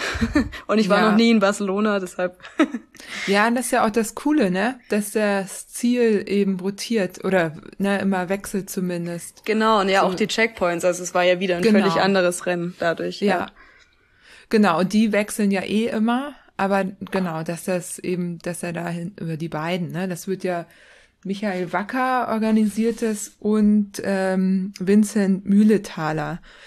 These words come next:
Speaker 2: Da kann man auch noch mal kurz zu dem Rennen sagen, das war, die sind beide so Transcontinental Race gefahren und das Trans Am Bike Race und haben da Erfahrung gesammelt. Und das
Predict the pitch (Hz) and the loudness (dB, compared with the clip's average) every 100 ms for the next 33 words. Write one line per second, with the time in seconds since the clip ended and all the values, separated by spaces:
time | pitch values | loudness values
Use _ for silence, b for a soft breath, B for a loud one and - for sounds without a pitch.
0 | B B - - - _ - 214 226 233 | B B -6 -6 -6 _ -2 0 2 2
1 | 208 202 202 220 - 208 202 190 190 190 | 2 2 0 -4 -2 0 0 0 -2 -2
2 | 190 185 208 247 202 196 190 196 196 196 | -2 -2 0 0 0 -2 -4 0 0 0
3 | B B B B _ - 190 196 180 190 | B B B B _ -4 0 2 2 2
4 | 214 208 196 202 190 190 208 202 202 185 | 4 2 2 2 2 0 -2 -2 -2 -2
5 | 190 220 220 226 214 208 - 196 208 208 | 0 0 2 2 2 0 -2 -2 0 0
6 | - 208 202 202 196 196 202 190 185 185 | -2 -6 -2 -2 2 0 0 -2 -2 -6
7 | - - 196 190 190 190 180 175 185 233 | -8 -6 -4 -2 -2 -4 -2 0 -2 -2
8 | 226 214 220 214 196 196 196 202 202 202 | -2 -2 -2 -2 -2 0 0 -2 -4 -2
9 | 220 226 208 202 196 202 202 202 B B | 2 2 2 0 2 2 0 -4 B B
10 | B B - 196 196 196 190 | B B -2 0 0 -2 -4